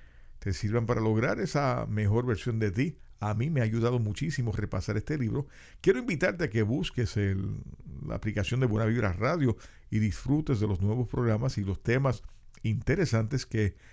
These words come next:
te traigo semana tras semana, cada uno de los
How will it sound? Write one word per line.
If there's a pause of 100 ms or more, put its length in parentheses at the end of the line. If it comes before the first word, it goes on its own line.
(340)
te
traigo
semana
tras
semana,
cada
uno
de
los